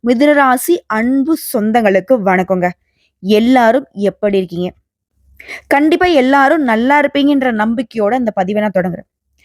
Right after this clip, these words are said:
அதுக்கு முன்னாடி, இது நாள் வரைக்கும் நல்லா நாளையும் பரவாயில்ல, இனியாவது உங்க வாழ்க்கையில நீங்க நல்லா இருக்க அந்த தெய்வத்துடைய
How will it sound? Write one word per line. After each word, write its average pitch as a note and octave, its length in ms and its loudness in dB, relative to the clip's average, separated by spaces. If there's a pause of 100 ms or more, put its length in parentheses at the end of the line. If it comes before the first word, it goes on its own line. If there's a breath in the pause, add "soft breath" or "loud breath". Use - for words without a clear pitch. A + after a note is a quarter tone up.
(180 loud breath)
அதுக்கு A3 300 0
முன்னாடி, A3 320 2 (400)
இது B3 200 2
நாள் D4+ 200 2
வரைக்கும் D4+ 300 0
நல்லா A3+ 160 0
நாளையும் A3+ 300 -2
பரவாயில்ல, F#3 360 -2 (840 loud breath)
இனியாவது E4+ 680 2 (100)
உங்க C4 240 0
வாழ்க்கையில C4+ 580 0
நீங்க C4 220 0
நல்லா A#3+ 360 2
இருக்க A#3+ 360 0
அந்த G3+ 220 -4
தெய்வத்துடைய B3 500 -2